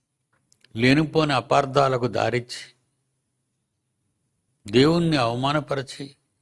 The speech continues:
వాక్యాన్ని అవమానపరిచి వాళ్ళ కోరికలు మనం సిద్ధించకపోతే సంఘాన్ని వదిలి వెళ్ళిపోతారు.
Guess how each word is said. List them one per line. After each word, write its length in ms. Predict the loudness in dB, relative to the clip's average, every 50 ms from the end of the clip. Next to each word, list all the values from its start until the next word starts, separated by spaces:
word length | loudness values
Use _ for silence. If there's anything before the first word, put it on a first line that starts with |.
| -8 -4
వాక్యాన్ని 560 | -2 -2 -2 -4 -2 -4 -2 -2 -2 -2 -4
అవమానపరిచి 880 | -4 -4 -4 -2 -2 -4 -4 -4 -4 -4 -6 -6 -6 -14 -20 -20 -20 -20 _ _ _ _ _ _ _ _ _ _ _ _ _ _ _ _ _ _ _ _ _ _ _ _ _ _ _ _ _ _ _ _ _ _ _ _ _ _ _ _ _ _ _ _ _ _ _ _ _ _ _ _ -4 -2
వాళ్ళ 160 | 0 0 0
కోరికలు 500 | 0 2 6 6 8 8 6 2 0 0
మనం 240 | 0 -2 -2 -2 -2
సిద్ధించకపోతే 1120 | -4 -6 -10 -10 -6 -4 -4 -4 -4 -4 -4 -4 -4 -4 -4 -4 -4 -4 -4 -6 -10 -10 -12 _ _ _ _ _ _ _ _ _ _ _ _ _ _ _ _ _ _ _ _ _ _ _ _ _ _ _ _ -14
సంఘాన్ని 540 | -8 -4 -4 -2 -2 0 0 -2 -2 -2 -4
వదిలి 280 | -6 -4 -4 -4 -4
వెళ్ళిపోతారు. 640 | -4 -6 -8 -10 -12 -16 -18 -18 _ -20 -20 -20